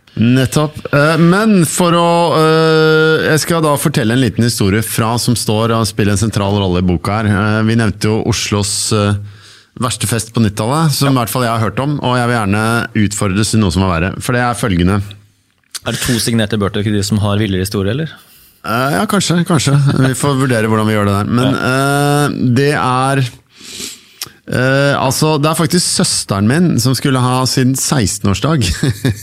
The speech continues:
Speaker 1: <laughs> Og så hadde hun fått den lure ideen at, eh, hennes storebror og hans venner, som da var, da hadde jeg dratt i militæret, og vi var liksom ferdig med den der,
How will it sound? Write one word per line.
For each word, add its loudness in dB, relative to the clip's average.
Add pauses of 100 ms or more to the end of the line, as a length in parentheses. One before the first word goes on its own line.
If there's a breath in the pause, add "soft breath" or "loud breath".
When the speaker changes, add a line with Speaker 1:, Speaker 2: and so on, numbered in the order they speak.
(120)
Speaker 1:
<laughs> -10
Og 0
så 0
hadde 2
hun 2
fått -4
den 4
lure 2
ideen 2
at, -4
eh, 2
hennes 0 (120)
storebror 2
og -2
hans -2
venner, 2
som 0
da 0
var, -2
da 0
hadde 0
jeg -2
dratt -2
i 2
militæret, -2
og 0
vi 2
var 0
liksom 0
ferdig 0
med 2
den 2
der, 0